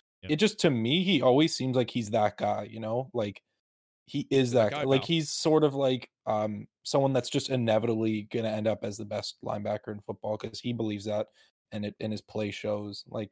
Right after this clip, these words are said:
Speaker 2: just for me, he's like,
Speaker 1: Yep.
Speaker 2: he's super rangy, and, yeah, it's only his <laughs> third year. I mean, it's pretty impressive.
Speaker 1: Yep. And then, uh, my last player is Mike Evans. Uh,
Speaker 3: Over Chris Godwin.
Speaker 1: Yep. Look, Mike E-, Mike Evans under contract.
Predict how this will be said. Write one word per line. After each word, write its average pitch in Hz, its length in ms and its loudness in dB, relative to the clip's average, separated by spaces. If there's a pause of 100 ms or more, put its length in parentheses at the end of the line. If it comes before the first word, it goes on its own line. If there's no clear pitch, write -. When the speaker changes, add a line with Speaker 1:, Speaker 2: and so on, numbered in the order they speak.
(140)
Speaker 2:
just 147 180 0
for 127 80 -4
me, 113 160 -2
he's 120 100 0
like, 120 120 0
Speaker 1:
Yep. 95 40 -6
Speaker 2:
he's 110 160 -4
super 143 320 0
rangy, 104 600 -6
and, 101 200 -10 (640)
yeah, - 140 -6
it's - 160 -12
only 117 180 -4
his 101 160 -8
<laughs> 110 200 -4
third - 40 -10
year. 104 260 -8
I 107 40 -12
mean, 110 240 -14 (160)
it's - 100 -12
pretty 120 200 -4
impressive. 104 500 -12 (720)
Speaker 1:
Yep. 92 140 -12 (120)
And 98 160 -10
then, 98 220 -8
uh, 95 380 -6
my 98 140 -10
last 107 380 -6
player 104 260 -6
is 98 280 -6
Mike 92 320 -8
Evans. 95 680 -8 (160)
Uh, 80 240 -18
Speaker 3:
Over 131 160 -4
Chris 147 180 -4
Godwin. 107 420 -8 (120)
Speaker 1:
Yep. 85 180 -14 (640)
Look, 104 120 -12 (200)
Mike 120 280 -6
E-, 120 120 -2
Mike 120 220 -6
Evans 110 260 -6
under 101 220 -10
contract. 95 600 -12